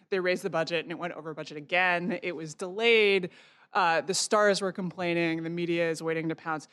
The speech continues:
Seriously waiting to pounce. Like, nine months to a year before it came out, they're just chuckling with glee. They can't control it. They're all what, um, even, in fact, the people internally had started saying things like,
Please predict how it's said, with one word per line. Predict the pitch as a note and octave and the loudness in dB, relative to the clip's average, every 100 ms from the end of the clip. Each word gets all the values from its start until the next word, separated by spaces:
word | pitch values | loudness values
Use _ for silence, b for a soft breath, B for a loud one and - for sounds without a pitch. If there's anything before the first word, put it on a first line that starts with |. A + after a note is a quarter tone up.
| b b | b b
Seriously | - - B3+ A#3+ G#3 G#3 F#3 | 0 4 6 8 6 2 0
waiting | F3 E3 | 0 -2
to | |
pounce. | - F3 E3 - b b | -2 0 0 -4 b b
Like, | G#3 - _ F#3+ | -4 -4 _ -10
nine | G3 G3+ G#3 G#3+ G3+ | -2 2 2 0 0
months | F3+ F#3 F#3 - | 0 0 -2 -6
to | - F3+ | -2 -2
a | |
year | D#3+ D#3+ E3 E3+ | -2 -4 -4 -4
before | E3 - D#3+ | -6 -8 -8
it | D3 | -8
came | - D#3+ D3+ | -10 -10 -4
out, | D#3 D#3+ | -2 -2
they're | F3 | -4
just | E3 - - | -4 -6 0
chuckling | - G#3 F#3+ F#3 E3 D#3 | 2 2 -2 -6 -4 -6
with | D#3+ | -10
glee. | D#3 D#3 D3+ D3 | -14 -10 -8 -6
They | D3+ | -8
can't | D3+ E3 D3 | -8 -12 -12
control | E3+ - - F3 E3+ | -14 -10 -2 0 2
it. | E3 D#3+ | 0 -2
They're | - - | -4 2
all | F3+ F3 F3 E3+ | 4 6 6 4
what, | E3+ - b b b - | 2 -4 b b b 0
um, | G3 F3 E3+ D#3+ _ _ _ _ _ _ _ _ C#4 | 2 2 0 -4 _ _ _ _ _ _ _ _ 6
even, | C4 D4 C#4 - - | 8 8 4 0 -2
in | G#3 | 0
fact, | F#3 F#3 F3+ - | 2 2 0 -4
the | |
people | G3 G3 F#3 | -4 0 0
internally | E3+ F3 G3 G3 G3+ G3 | -2 -4 -6 -4 -2 -2
had | E3+ F3 | -4 -4
started | - F3+ F3+ | 0 0 0
saying | - F3+ E3+ E3 | -2 -2 -2 -4
things | F3 E3+ D#3 | -4 -4 -4
like, | E3+ E3 | -6 -6